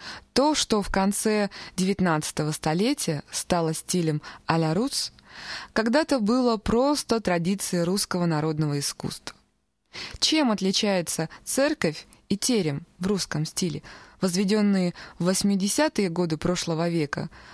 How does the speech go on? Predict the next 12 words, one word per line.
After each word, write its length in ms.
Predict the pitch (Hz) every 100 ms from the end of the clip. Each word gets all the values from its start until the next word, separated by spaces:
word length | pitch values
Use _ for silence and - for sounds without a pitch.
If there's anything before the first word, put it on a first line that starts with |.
| -
в 100 | 165
имении 520 | - 196 196 190 180 165
Савы 440 | - 175 160 160
Мамонтова 680 | 175 175 151 147 151 143 143 - -
Абрамцева, 800 | - 165 170 151 139 - - - - - - _ -
от 160 | 190
настоящих 880 | 208 214 - 240 254 220 190 - 165
палат 540 | - 175 170 208 247 - - - - -
и 260 | 185 190 170 - - _ _ _ -
церквей 800 | - 220 240 240 190 190 180 - - - _ _ _ _ _ -
семнадцатого 680 | - 285 262 196 - 147 151
столетия? 640 | - 175 160 143 - -